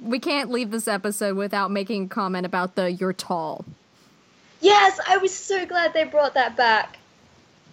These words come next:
Speaker 1: You are tall.
Speaker 2: Uh.
Speaker 1: I love how that's become the stand-in for how beautiful she is. That was
Speaker 2: Yeah.
Speaker 1: so sweet and so perfect. And the little kiss she <laughs> blows him there.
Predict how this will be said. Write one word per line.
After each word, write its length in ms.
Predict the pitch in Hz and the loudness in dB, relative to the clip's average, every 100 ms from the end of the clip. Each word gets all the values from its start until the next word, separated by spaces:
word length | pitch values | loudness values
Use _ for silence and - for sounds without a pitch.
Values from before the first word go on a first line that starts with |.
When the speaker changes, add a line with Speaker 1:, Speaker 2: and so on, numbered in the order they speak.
| _ | _
Speaker 1:
You 160 | 214 196 | -6 -2
are 100 | 196 | -2
tall. 580 | 269 311 330 294 294 277 | 0 2 4 2 0 -6
Speaker 2:
Uh. 80 | - - _ _ _ _ - - _ - _ _ _ _ _ - | -10 -16 _ _ _ _ -20 -20 _ -20 _ _ _ _ _ -6
Speaker 1:
I 140 | 240 | -4
love 280 | 247 277 302 | 0 0 0
how 180 | 359 339 | 0 0
that's 320 | 247 226 - | 0 -2 -4
become 560 | 269 - 254 214 208 214 | -8 -6 -4 -2 -2 -4
the 80 | |
stand-in 720 | 202 - 202 196 196 185 180 185 | -6 -8 -6 -4 -4 -4 -4 -6
for 140 | 196 | -6
how 160 | 185 175 | -4 -4
beautiful 400 | 196 175 180 175 | -4 -8 -8 -12
she 200 | - 185 | -12 -12
is. 420 | 147 143 85 190 - | -10 -12 -12 -16 -6
That 200 | 202 196 | -6 -4
was 160 | 240 233 - - | -6 -6 -10 -4
Speaker 2:
Yeah. 80 | |
Speaker 1:
so 260 | 233 220 214 | -2 -2 -4
sweet 680 | 214 - - 175 175 170 - | -6 -12 -10 -10 -8 -12 -14
and 200 | - 190 | -8 -8
so 320 | 196 262 226 208 | -6 -6 -6 -6
perfect. 760 | - 175 165 - 165 160 - - | -10 -12 -12 -12 -12 -12 -16 -8
And 520 | 226 208 202 202 202 | -4 0 0 -2 -2
the 60 | 214 | -4
little 200 | 226 240 | -2 -4
kiss 280 | - - 208 | -4 -6 -6
she 220 | - 247 | -4 -4
<laughs> 0 | |
blows 500 | 233 233 302 320 294 | -4 2 2 2 -2
him 220 | 269 254 | -4 -4
there. 480 | 240 277 247 254 - | -6 -6 -6 -6 -12